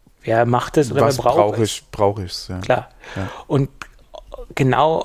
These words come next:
Speaker 1: aus solcher, so, aus dieser Vielzahl von kleinen Gründen ist für mich, ich, ja, für mich persönlich
Speaker 2: Mhm.
Speaker 1: ein iPad zurzeit kein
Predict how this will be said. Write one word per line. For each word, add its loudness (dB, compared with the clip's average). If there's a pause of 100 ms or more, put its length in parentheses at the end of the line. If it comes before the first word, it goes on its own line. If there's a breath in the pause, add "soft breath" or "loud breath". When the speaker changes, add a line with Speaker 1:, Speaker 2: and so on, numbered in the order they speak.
Speaker 1:
aus -4
solcher, 2 (100)
so, -16 (260)
aus -6
dieser 0
Vielzahl 0
von -2
kleinen 2
Gründen 2 (400 loud breath)
ist -8
für -4
mich, 2
ich, -20
ja, -4
für -4
mich 2
persönlich 0
Speaker 2:
Mhm. -4
Speaker 1:
ein 0
iPad -2
zurzeit -6
kein -2